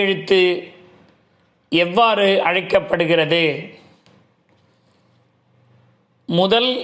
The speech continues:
எழுத்துக்களையும் உயிர்மெய்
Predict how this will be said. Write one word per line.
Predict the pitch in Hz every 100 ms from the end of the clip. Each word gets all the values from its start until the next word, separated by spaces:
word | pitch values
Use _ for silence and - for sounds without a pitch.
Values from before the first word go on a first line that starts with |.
| 190
எழுத்துக்களையும் | 202 208 - 180 165 185 185 196 165 165 233 240 - _ _ _ _ _ _ _ 170
உயிர்மெய் | 202 240 240 240 247